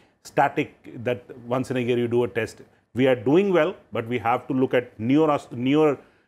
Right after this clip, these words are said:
newer, newer aspects of it. That means including some kind of private sector, some kind of infusion of technology, newer technology like the Seeker, as General Chakraborty has pointed out repeatedly. Keep in mind, when the Seeker is tested, the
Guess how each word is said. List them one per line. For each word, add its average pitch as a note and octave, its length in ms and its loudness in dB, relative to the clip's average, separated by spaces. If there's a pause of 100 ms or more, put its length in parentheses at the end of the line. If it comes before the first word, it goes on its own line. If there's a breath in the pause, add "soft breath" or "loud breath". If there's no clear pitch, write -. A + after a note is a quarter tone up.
newer, C#3+ 320 2 (100)
newer D3 340 2
aspects D3+ 460 -2
of C3 140 -2
it. A2 100 -4
That A2+ 240 -4
means B2+ 220 -2
including B2+ 440 0 (260 loud breath)
some E3+ 320 -2
kind E3 200 -2
of D#3+ 80 -2
private C#3 320 -2
sector, D3 260 -4
some E3 300 -4
kind D#3 160 -2
of D3 140 -2
infusion C3 420 0
of - 140 -6
technology, B2 580 -4 (280 loud breath)
newer D3+ 260 2
technology C3 440 -2
like B2+ 200 0
the B2+ 80 -2
Seeker, D#3+ 340 -4
as A#2 260 0
General A#2 220 -6
Chakraborty A#2+ 380 -4
has A#2+ 100 -2
pointed A2+ 220 -6
out A2 120 -4
repeatedly. A2+ 600 -4 (320 soft breath)
Keep D3 160 -2
in D#3 140 0
mind, C#3+ 180 0
when C#3+ 80 -2
the C#3 80 -2
Seeker C3+ 340 -2
is D3 140 -2
tested, C3 380 -4
the B2 180 -4